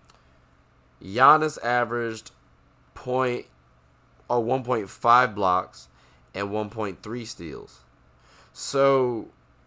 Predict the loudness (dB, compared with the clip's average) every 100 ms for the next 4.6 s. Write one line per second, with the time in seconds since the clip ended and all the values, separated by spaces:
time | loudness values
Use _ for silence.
0 | _ _ _ _ _ _ _ -20 -20 _
1 | _ _ _ _ _ _ _ _ _ _
2 | _ -10 -6 -4 -2 0 0 -2 -8 -8
3 | -8 -12 -12 -10 -10 -10 -10 -4 -4 -6
4 | -10 -6 -4 -4 -6 -16